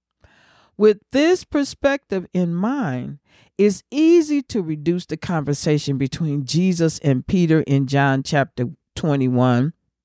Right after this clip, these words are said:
to a reinstatement of Peter's discipleship or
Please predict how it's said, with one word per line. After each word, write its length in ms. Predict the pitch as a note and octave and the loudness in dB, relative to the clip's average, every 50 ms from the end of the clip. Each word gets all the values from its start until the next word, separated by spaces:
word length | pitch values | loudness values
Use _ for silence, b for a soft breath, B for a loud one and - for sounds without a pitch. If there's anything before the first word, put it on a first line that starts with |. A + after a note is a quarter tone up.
| _ _ _ _ _ _ _ _ _ _ b b b b b b b b b b b b | _ _ _ _ _ _ _ _ _ _ b b b b b b b b b b b b
to 380 | - - C#4+ B3+ A#3 A3+ A3+ - - - | -4 0 2 2 2 2 0 -2 0 2
a 460 | E3+ E3+ D#3+ D#3 D3+ D3+ D3 C#3+ - - | 2 4 4 4 2 2 0 -2 -2 -4
reinstatement 1000 | D3+ D#3+ G3+ G#3+ F#3+ E3 C#3+ D3 - - - - A#3 A#3+ A#3 - E3 E3 D3+ C#3 | -2 -2 0 0 0 -2 -2 -4 -6 -4 0 2 2 2 2 0 -4 -6 -6 -6
of 160 | C3+ C3+ _ | -6 -8 _
Peter's 360 | - - F3+ E3 D#3 D3+ C#3+ | -6 -6 -4 -4 -2 -4 -4
discipleship 1000 | C#3 C#3 C#3+ C3 - - - G#3 A#3 B3+ - - C#3 C3+ - - - C#3 C3+ - - _ - | -6 -8 -10 -10 -8 -6 -4 -4 -4 -4 -6 -6 -8 -8 -8 -8 -8 -6 -8 -8 -8 _ 0
or 540 | D#3 F3+ G#3 A3+ A3+ F#3+ D#3+ D#3 D#3 D#3 | 2 4 4 6 4 4 4 2 0 -2